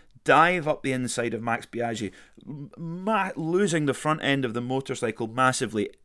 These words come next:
absolutely millimeters from crashing the motorcycle, but managed to keep it up, blocked past,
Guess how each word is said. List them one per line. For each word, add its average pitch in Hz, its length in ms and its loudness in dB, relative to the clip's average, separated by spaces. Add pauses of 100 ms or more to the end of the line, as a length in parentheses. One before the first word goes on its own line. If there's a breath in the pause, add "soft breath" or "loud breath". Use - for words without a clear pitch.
(300)
absolutely 165 640 0
millimeters 143 840 2
from 113 140 -4
crashing 131 480 -4
the 120 60 0
motorcycle, 117 720 -4 (240 loud breath)
but - 120 -16
managed 165 460 0
to 139 80 -4
keep - 240 -8
it 120 80 0
up, 113 220 -2 (200 soft breath)
blocked 156 680 -2
past, 123 480 -2